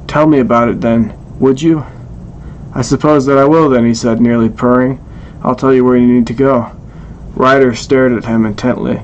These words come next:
After a moment, the man was telling him the story, the story of the Master Key, a story that Ryder was all too familiar with and far too eager to hear again, especially from such a man, as he had never heard someone tell it so joyfully and so eagerly.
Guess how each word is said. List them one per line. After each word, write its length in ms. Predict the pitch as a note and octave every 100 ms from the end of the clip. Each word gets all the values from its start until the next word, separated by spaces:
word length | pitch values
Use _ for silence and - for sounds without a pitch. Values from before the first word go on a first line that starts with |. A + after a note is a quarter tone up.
| - - - -
After 240 | D3 D#3
a 60 | C#3+
moment, 300 | D#3 D#3+ D3
the 60 |
man 200 | C#3 C#3+
was 140 | C#3 A2+
telling 260 | C#3 C3+
him 80 | C3
the 80 | B2+
story, 380 | - D#3+ E3 C#3+
the 60 |
story 280 | - D#3+ D#3
of 80 | D3
the 60 |
Master 320 | C#3 C#3+ C3+ -
Key, 240 | E3 D#3+
a 40 |
story 300 | C#3+ E3+ F3+
that 140 | D#3+ C3
Ryder 280 | D3 D3+ C#3+
was 200 | B2+ -
all 180 | - D3+
too 160 | D3 B2+
familiar 480 | - A#2 A#2 A#2 A2 - - -
with 320 | C3 C3 -
and 120 | C3
far 220 | D3 D3+
too 180 | C#3+ C3
eager 380 | C3 C3+ C#3+ C3 - - - - - - - -
to 80 | -
hear 200 | A#2+ C3+
again, 360 | B2 A#2 A2 G#2+
especially 420 | G2+ D#3+ C#3 C#3+
from 160 | B2 A#2
such 260 | C3 A#2+
a 60 | A#2
man, 320 | G#2 - - - - - -
as 200 | B2+ A#2
he 120 | D3
had 100 | C3
never 360 | B2+ C3+ C#3+ C3+
heard 280 | B2+ C3+ B2
someone 300 | C3 B2+ A#2
tell 220 | B2+ B2+
it 80 | G#2+
so 240 | - C3
joyfully 580 | A#2+ B2 B2 A#2+ A#2+ A#2+
and 140 | A2+
so 240 | - A2+ -
eagerly. 560 | A#2+ A#2+ - G#2 -